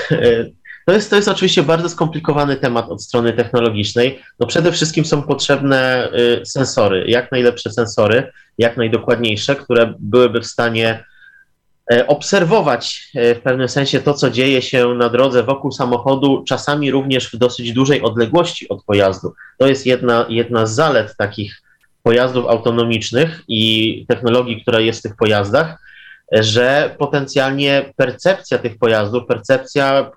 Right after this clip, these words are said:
programów komputerowych sterujących pojazdem może być znacznie lepsza niż w przypadku kierowcy, bo chociażby z samego faktu, że to wynika, że, mm, po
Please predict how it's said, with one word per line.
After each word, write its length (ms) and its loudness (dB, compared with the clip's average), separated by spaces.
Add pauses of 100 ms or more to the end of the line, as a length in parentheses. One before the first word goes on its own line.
(140)
programów 380 -2
komputerowych 640 0
sterujących 580 0
pojazdem 340 0
może 220 -4
być 200 -4
znacznie 380 0
lepsza 480 0 (400)
niż 180 0
w 40 -16
przypadku 460 -4
kierowcy, 540 -2
bo 360 -2
chociażby 440 0
z 240 -6 (140)
samego 340 0
faktu, 360 -4
że 240 0 (580)
to 80 2
wynika, 500 2
że, 100 0
mm, 880 -4
po 60 -10